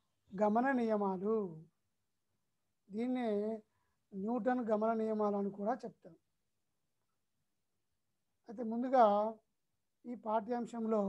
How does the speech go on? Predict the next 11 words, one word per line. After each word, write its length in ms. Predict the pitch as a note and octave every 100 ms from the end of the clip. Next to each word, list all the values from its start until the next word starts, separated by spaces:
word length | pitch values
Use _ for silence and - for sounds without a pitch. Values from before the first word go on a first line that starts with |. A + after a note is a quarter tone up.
| G3 G3+ - _ _ _ _ -
తరచుగా 440 | A3 A#3 B3 A#3+ A#3
వినేటువంటి 580 | A3 A3 G#3+ G#3 G3+ A3 G3+ F3+ F#3 _ _ _ _ G#3+
పదాల 280 | G3+ G#3+ G3+ G3+
యొక్క 180 | F#3 A3+ C#4 F4 _ _ _ _ _ _ _ G3
అర్థాలు 320 | F#3 A#3 A3+ G#3+
తెలుసుకునే 340 | G3 - G3+ G3
ప్రయత్నం 280 | F#3 F3 A#3+
చేద్దాం. 260 | A3+ D#3 - _ _ _ _ _ _ _ _ _ _ _ _ _ _ _ - A3
నిశ్చల 300 | G#3 C#4 C#4
స్థితి 300 | C4+ A#3+ B3 B3 C#4 F#4+ _ _ _ _ _ _ -
అంటే 160 | A3+